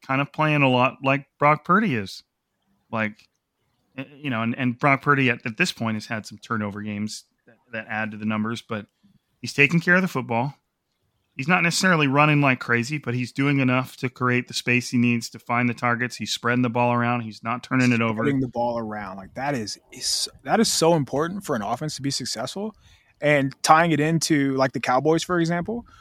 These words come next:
Speaker 2: when they can't throw to C D, they're cooked, right? Like, they don't have a plan. When the forty-niners can't throw the ball to Ayuk, they're okay. <laughs> When
Speaker 1: They're okay.
Speaker 2: Jordan Love can't throw the ball to Dobbs, like, they looked okay during the last ten games of the season. So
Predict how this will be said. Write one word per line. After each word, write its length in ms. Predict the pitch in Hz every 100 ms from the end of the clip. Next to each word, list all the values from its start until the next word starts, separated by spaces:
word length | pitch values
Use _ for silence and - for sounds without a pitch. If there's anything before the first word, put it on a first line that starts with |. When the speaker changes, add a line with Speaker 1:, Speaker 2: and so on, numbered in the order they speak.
| _
Speaker 2:
when 120 | 139
they 100 | 160
can't 300 | 196 214 190
throw 180 | - 165
to 60 | 160
C 240 | - 131
D, 300 | 131 170 202 -
they're 100 | 117
cooked, 340 | - 131 - -
right? 220 | 113 120
Like, 120 | 117 110 113
they 120 | 135
don't 180 | 151 135
have 220 | 151 123
a 80 | 98
plan. 460 | - 135 101 95 _ _ - _ _ -
When 240 | 143 143
the 60 | 135
forty-niners 640 | - 160 156 147 147 135
can't 240 | - 139 131
throw 140 | 139
the 60 | 123
ball 220 | 123 139
to 60 | 131
Ayuk, 500 | 104 113 190 - - _ _ _ _ _ _
they're 160 | 139 135
okay. 220 | - - - 571 -
<laughs> 340 | - - _ -
When 220 | 139 139
Speaker 1:
They're 380 | 135 123 127 95
okay. 40 | 135 - _ -
Speaker 2:
Jordan 400 | 156 165 156 127
Love 320 | 175 135 113
can't 240 | - 127 -
throw 160 | 135
the 80 | 131
ball 280 | 127 131 127
to 300 | - 127 117
Dobbs, 560 | 104 143 117 123 131 - -
like, 120 | -
they 120 | 147
looked 240 | 165 175 180
okay 500 | 160 185 - 90 -
during 400 | - 135 139 139 -
the 220 | - 120
last 340 | 110 - - -
ten 220 | 160 151
games 280 | 151 175 143
of 60 |
the 60 | 107
season. 420 | - 190 123 104
So 320 | - 117 107